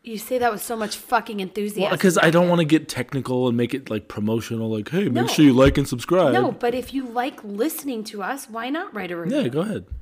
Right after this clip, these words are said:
Speaker 2: Write
Speaker 1: I'll
Speaker 2: us a
Speaker 1: write
Speaker 2: review.
Speaker 1: out, if you have something you want me to review, I'll fucking, it's Sephora. They gave me a receipt.
Speaker 2: You
Speaker 1: I
Speaker 2: should
Speaker 1: can
Speaker 2: review your husband on Making It with the Mackins. Give a, give him a nice one.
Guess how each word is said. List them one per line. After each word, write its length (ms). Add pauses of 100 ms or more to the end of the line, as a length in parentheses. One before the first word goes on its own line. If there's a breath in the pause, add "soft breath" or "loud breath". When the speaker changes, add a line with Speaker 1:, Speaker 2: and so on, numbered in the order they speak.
Speaker 2:
Write 100
Speaker 1:
I'll 80
Speaker 2:
us 100
a 20
Speaker 1:
write 120
Speaker 2:
review. 120
Speaker 1:
out, 120
if 100
you 140
have 120
something 320
you 80
want 140
me 100
to 80
review, 400
I'll 140
fucking, 340
it's 220
Sephora. 400
They 100
gave 200
me 120
a 60
receipt. 300
Speaker 2:
You 20
Speaker 1:
I 20
Speaker 2:
should 140
Speaker 1:
can 80
Speaker 2:
review 240
your 260
husband 380
on 120
Making 260
It 20
with 100
the 80
Mackins. 480
Give 160
a, 60
give 320
him 120
a 60
nice 300
one. 220